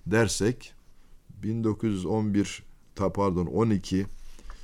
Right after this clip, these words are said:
e, bin dokuz yüz on üç Balkan Savaşları'na kadar yaklaşık beş yüz yıl süren bir,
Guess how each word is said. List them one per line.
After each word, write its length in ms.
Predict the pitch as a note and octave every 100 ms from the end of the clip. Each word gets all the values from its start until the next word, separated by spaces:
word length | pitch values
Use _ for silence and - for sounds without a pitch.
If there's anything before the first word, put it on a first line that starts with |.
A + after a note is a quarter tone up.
| - -
e, 260 | C#2+ D#2 D#2
bin 120 | G#2
dokuz 220 | G2 F#2
yüz 60 | F#2
on 140 | G#2
üç 220 | G#2 - E2
Balkan 360 | F#2 E2+ G#2+
Savaşları'na 800 | G2+ F#2 F2+ F2 - E2+ F2 A#2+
kadar 400 | A2+ D#2+ G#2+ C3 - - - - - - - - -
yaklaşık 600 | E2+ G2+ - F2+ - G2
beş 320 | E2 A2+ A2
yüz 160 | F#2+ D#2
yıl 120 | D#2
süren 560 | B1+ - - E2 D2+ F2
bir, 200 | F2